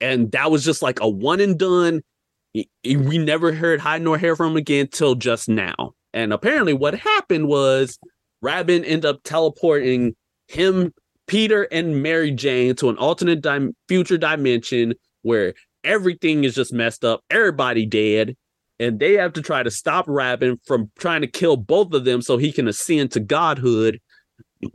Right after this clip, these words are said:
To which at this point, I'm just like, "Pete, you have Eddie Brock on speed dial.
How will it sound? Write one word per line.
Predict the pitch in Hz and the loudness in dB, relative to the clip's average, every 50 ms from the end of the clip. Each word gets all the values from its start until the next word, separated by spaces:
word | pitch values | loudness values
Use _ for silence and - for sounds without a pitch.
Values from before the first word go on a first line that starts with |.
| _ _ - 135 | _ _ -10 -4
To | - 170 | -2 0
which | 147 139 123 | 0 2 2
at | 131 127 | 2 2
this | 190 220 202 | 2 2 2
point, | - 180 160 | 2 0 0
I'm | 151 147 | 0 0
just | 143 131 | -2 0
like, | 151 123 113 - _ _ _ _ | 0 -2 -2 -2 _ _ _ _
"Pete, | - - 143 120 95 80 - _ _ _ _ _ _ _ _ _ _ _ - | -6 -4 -2 -2 -2 -4 -6 _ _ _ _ _ _ _ _ _ _ _ -4
you | 110 139 139 | -4 -2 -2
have | 165 143 120 - - | -2 -4 -6 -6 -4
Eddie | 113 117 117 120 113 | -2 0 0 0 0
Brock | 95 - 110 101 98 98 - - - | 0 0 0 0 0 -2 -4 -6 -6
on | - 87 87 87 | -4 -4 -4 -4
speed | - - - - - - 98 95 92 90 80 - | -4 -6 -8 -8 -8 -6 -4 -4 -4 -4 -6 -8
dial. | - 87 85 82 82 82 80 - - 92 | -8 -8 -8 -6 -6 -6 -6 -8 -10 -14